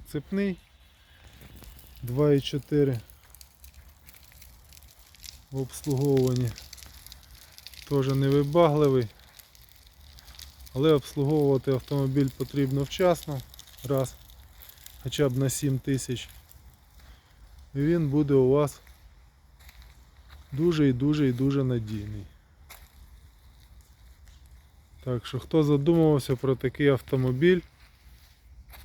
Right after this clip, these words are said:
раджу до покупки. Але рекомендую перед покупкою обов'язково заїжджати і робити ендоскопію даного двигуна, оглядати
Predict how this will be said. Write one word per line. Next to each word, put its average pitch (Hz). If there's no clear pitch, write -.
раджу 127
до 127
покупки. 156
Але 143
рекомендую 147
перед 139
покупкою 139
обов'язково 131
заїжджати 135
і -
робити 123
ендоскопію 120
даного 117
двигуна, 127
оглядати 120